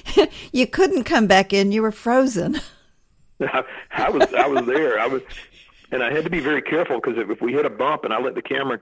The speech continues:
Speaker 2: go down further than the two inches above the pavement, it would hit the pavement, and then the whole camera would be sucked up under the camera car and be destroyed. So it was, it was quite a, an undertaking, you know.
Speaker 1: No pressure?
Speaker 2: So,
Speaker 1: No
Speaker 2: no,
Speaker 1: pressure?
Speaker 2: no, well,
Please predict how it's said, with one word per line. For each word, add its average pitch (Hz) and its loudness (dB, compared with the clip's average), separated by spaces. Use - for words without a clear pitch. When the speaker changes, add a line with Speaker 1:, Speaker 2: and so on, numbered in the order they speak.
Speaker 2:
go 131 0
down 123 -4
further 127 -2
than 113 -6
the 110 -4
two 127 -2
inches 113 -6
above 110 -2
the 101 -12
pavement, 127 -2
it 113 -2
would 113 -2
hit 151 -2
the 147 -2
pavement, 127 -2
and 107 -4
then 113 -4
the 104 -2
whole 127 0
camera 123 -4
would 107 -6
be 104 -6
sucked 117 -2
up 120 -4
under 113 -2
the 98 -2
camera 135 -4
car 98 -4
and 101 -6
be 98 -4
destroyed. - -6
So 104 0
it 110 -2
was, 107 -10
it 123 -4
was 104 -4
quite 127 0
a, 107 -2
an 98 -4
undertaking, 90 -4
you 87 -8
know. 92 -8
Speaker 1:
No 185 -2
pressure? 185 -6
Speaker 2:
So, 104 -2
Speaker 1:
No 135 0
Speaker 2:
no, 127 2
Speaker 1:
pressure? 131 -2
Speaker 2:
no, 107 -4
well, - -2